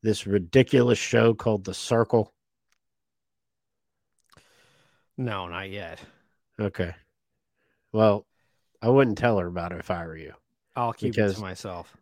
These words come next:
Speaker 1: let me tell you the premise of this fucking show. <laughs> So,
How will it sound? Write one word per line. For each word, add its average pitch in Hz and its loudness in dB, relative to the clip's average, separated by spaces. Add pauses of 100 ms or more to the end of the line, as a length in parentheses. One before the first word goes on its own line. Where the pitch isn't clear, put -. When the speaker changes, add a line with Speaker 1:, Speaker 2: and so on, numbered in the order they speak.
Speaker 1:
let 135 2
me 147 2
tell 156 4
you 135 6
the 104 -8
premise 107 0
of 85 -8
this 87 -8
fucking - -8
show. 80 -12 (340)
<laughs> 139 -4 (1400)
So, 131 4